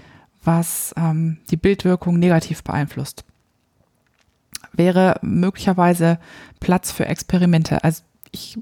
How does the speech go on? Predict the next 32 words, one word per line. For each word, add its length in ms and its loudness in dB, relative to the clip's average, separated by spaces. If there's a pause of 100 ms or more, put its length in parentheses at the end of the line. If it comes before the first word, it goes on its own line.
(120)
sag 260 0
offen, 240 0
ich 140 -4
hab's 180 -4
noch 100 0
nicht 140 -2
ausprobiert. 480 0
Das 220 -2
ist 180 -8
nur 140 2
so 80 0
eine, 260 2 (1200)
so 140 -10
eine 120 4
Frage, 380 2
die 80 2
mir 140 4
jetzt 160 2
gerade 340 2
während 220 4
der 120 2
Aufnahme 520 2
der 100 2
Folge 320 2
kommt, 500 -2
ähm, 300 -4 (300)
wie 100 -2
sich 180 0
das 160 2
tatsächlich 480 0
auswirken 520 -2
würde. 320 2